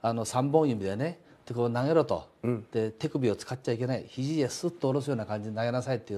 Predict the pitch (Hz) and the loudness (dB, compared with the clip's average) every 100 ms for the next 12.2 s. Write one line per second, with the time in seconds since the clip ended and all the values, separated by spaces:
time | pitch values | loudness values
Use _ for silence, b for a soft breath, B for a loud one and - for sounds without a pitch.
0 | 101 104 104 127 107 92 - 98 92 - | -6 -8 -4 -4 -4 -8 -10 -8 -8 -10
1 | B B B B _ 113 113 110 160 127 | B B B B _ -4 -4 2 4 4
2 | 117 131 - 156 175 151 202 190 - 117 | 2 0 0 0 2 0 0 -2 -2 -2
3 | 101 80 - 104 95 69 120 117 107 - | -2 -6 -2 0 0 -2 -2 -2 -4 -12
4 | - 117 113 113 110 110 113 - 123 - | -10 -6 -2 -2 -2 -2 -4 -4 -6 0
5 | 151 139 143 113 92 143 143 135 107 101 | 0 2 4 4 2 2 2 0 -2 -4
6 | 82 78 b b - 156 160 151 139 104 | -4 -8 b b -2 4 4 4 2 0
7 | 92 120 131 107 95 87 78 82 - 151 | 0 0 0 -4 -4 -8 -8 -8 -4 -4
8 | 139 127 - 170 185 185 202 202 _ _ | -4 -6 4 6 6 2 -2 -6 _ _
9 | - - 190 214 190 123 113 107 98 - | -4 2 2 4 2 2 0 -2 -4 -8
10 | - 127 120 104 76 - 131 165 165 156 | -4 0 0 -2 -6 -2 2 2 2 -2
11 | 147 - 85 76 - 95 110 107 101 90 | -2 -4 -8 -8 -4 2 4 4 0 -4
12 | 95 113 | -4 -4